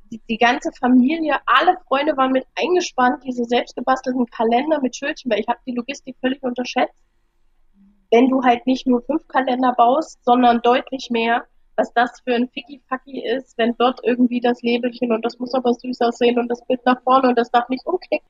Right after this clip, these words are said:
Ich will sagen, Weihnachtszeit haben wir auch noch gut überbrückt, auch mit To Go und für eine gute Handvoll Stammgäste, die einen bei Laune halten, die auch mal ein paar Weine bei dir kaufen, ja, also,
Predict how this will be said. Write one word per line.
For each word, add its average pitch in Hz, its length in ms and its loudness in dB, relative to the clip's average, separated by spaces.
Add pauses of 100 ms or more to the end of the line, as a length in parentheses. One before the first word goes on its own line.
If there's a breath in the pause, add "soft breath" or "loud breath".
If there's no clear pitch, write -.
Ich 214 240 -4
will 269 160 4
sagen, 240 340 2
Weihnachtszeit 294 500 2
haben 269 120 -8
wir - 160 -2
auch 240 220 2
noch 359 160 -2
gut 370 160 -2
überbrückt, 359 560 -4
auch 233 140 0
mit 254 180 -6
To 254 120 -14
Go 285 300 0
und 254 140 -4
für 269 60 -4
eine 247 140 -2
gute 277 260 -6
Handvoll 247 360 -2
Stammgäste, 294 800 -2 (480)
die 240 80 2
einen 247 240 2
bei 220 160 4
Laune 254 360 0
halten, 247 300 0
die 214 120 -4
auch 208 160 -4
mal 214 100 -2
ein 233 80 -4
paar 208 200 -6
Weine 208 300 -2
bei 208 160 -2
dir 202 260 -4
kaufen, 208 560 -6
ja, 208 280 0
also, 208 320 -2